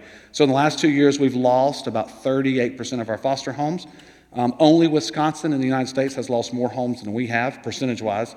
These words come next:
um, but we've lost that many foster homes. Hey, just to put for this, there's thirty-six hundred Southern Baptist churches in Georgia. Over twenty-six thousand Protestant churches in Georgia.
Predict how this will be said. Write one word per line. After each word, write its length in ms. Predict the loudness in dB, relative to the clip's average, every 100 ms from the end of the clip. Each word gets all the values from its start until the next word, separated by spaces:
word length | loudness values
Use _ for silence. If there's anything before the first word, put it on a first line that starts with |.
| -18 -20 -20 _
um, 400 | -2 0 0 -2
but 160 | -4 0
we've 240 | 0 0
lost 400 | 2 2 0 0
that 220 | -2 0
many 140 | 0 -2
foster 340 | -2 -6 -6
homes. 200 | -8 -10 -12 -20 -4
Hey, 400 | 0 0 -2 -18 -4
just 220 | -2 0
to 80 | -2 -4 -14 -20 _ _ _ _
put 180 | -2 0
for 80 | 0
this, 220 | -2 -4 -12 -8
there's 180 | -4 -4
thirty-six 560 | 2 2 2 0 -2 -4
hundred 400 | -4 -4 -2 -4
Southern 380 | -2 -2 -2 -2
Baptist 340 | -4 -4 -10
churches 480 | -8 -10 -10 -14 -16 -16
in 120 | -14
Georgia. 380 | -12 -14 -18 -20 _ _ _ _ _ _ _ _ _ _ 0
Over 200 | 0 0
twenty-six 680 | -2 0 0 -2 -8 -8
thousand 600 | -4 -2 0 -4 -4 -8
Protestant 520 | -4 -2 -2 -4 -14 -16
churches 400 | -16 -18 -20 -20
in 120 | -18
Georgia. 320 | -20 -20 -20